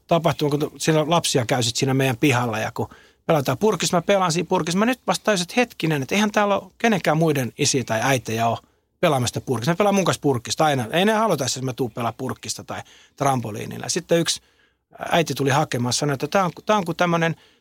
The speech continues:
tapahtumakeskus, jota, jota sä niinku vedät täällä, tota, niin että, että lapsi kertoi, että olitte eilen ollut veneellä ja että olitte ollut <laughs> trampoliinilla ja jossain golfaamassa. Ja, mutta mä mietin, että niin,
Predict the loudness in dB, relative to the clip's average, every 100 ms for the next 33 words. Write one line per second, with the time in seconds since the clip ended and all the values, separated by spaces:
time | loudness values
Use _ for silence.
0 | _ -2 0 -2 0 -2 -2 0 0 2
1 | 0 -4 -6 -4 -4 -4 -4 -2 -2 -2
2 | 0 2 2 2 -2 -4 -4 -4 -4 -8
3 | -6 -2 -2 -4 -4 -6 -6 -8 -2 0
4 | 2 0 2 2 0 0 0 0 2 2
5 | 2 0 2 2 2 0 -2 -2 0 -2
6 | -2 -2 0 0 -2 -10 -12 -8 -6 -8
7 | -4 0 2 2 2 2 2 2 2 2
8 | 2 0 -2 -4 0 0 2 -2 0 0
9 | 0 -2 0 -2 0 -4 -4 0 0 4
10 | 4 4 2 0 -2 -2 -8 _ _ -2
11 | 2 2 2 -2